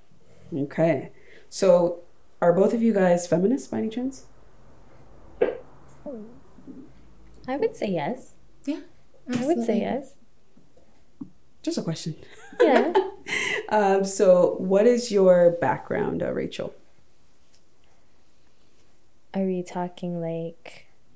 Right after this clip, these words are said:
Speaker 1: Cultural.
Speaker 2: culturally? Ah, okay. So I'm Jamaican, Chinese, and Spanish.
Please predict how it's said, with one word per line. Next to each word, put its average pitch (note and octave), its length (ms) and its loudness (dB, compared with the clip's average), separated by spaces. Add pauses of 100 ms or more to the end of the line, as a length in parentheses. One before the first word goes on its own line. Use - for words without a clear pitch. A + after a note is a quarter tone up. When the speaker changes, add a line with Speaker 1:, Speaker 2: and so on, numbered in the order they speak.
Speaker 1:
Cultural. D4+ 300 -2
Speaker 2:
culturally? B3 800 2 (100)
Ah, F#3 220 0
okay. - 400 -10
So F#3 380 2
I'm F3+ 460 -2
Jamaican, F#3 460 -2
Chinese, F3 420 -6
and E3 140 -8
Spanish. - 540 -14